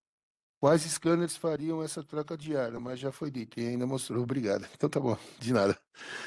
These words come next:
Tá, são basicamente, é, pra, mais uma vez reforçando, né? A, o monitoramento de contorno, é,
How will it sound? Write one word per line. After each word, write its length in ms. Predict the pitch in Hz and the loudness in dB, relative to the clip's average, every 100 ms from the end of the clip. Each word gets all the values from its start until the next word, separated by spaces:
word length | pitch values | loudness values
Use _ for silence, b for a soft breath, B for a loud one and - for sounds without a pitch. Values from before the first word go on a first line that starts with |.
| B B - | B B 6
Tá, 160 | 135 | 8
são 140 | - 151 | 8 8
basicamente, 640 | 165 151 170 170 170 156 | 8 8 6 6 2 -6
é, 460 | 143 151 147 147 147 147 | -6 -6 -4 -4 -6 -8
pra, 300 | - 151 196 - - | -4 -2 -2 -8 -18
mais 340 | 131 139 175 | -10 -4 -4
uma 140 | 185 151 | -4 -6
vez 160 | 156 | -8
reforçando, 640 | 151 - 160 - 127 113 113 | -10 -12 -12 -8 -8 -8 -4
né? 240 | 127 143 - B B B _ _ _ - | -2 -2 -4 B B B _ _ _ 2
A, 520 | 139 143 143 143 151 | 6 8 8 6 2
o 120 | 156 | -2
monitoramento 760 | 147 147 190 208 208 185 175 175 | 2 6 6 6 6 6 4 0
de 100 | 165 | -2
contorno, 880 | - 160 - 156 175 185 151 120 120 _ _ _ _ _ _ _ _ | -2 -2 -2 4 6 6 4 -2 -6 _ _ _ _ _ _ _ _
é, 280 | 127 135 135 | -4 -2 -4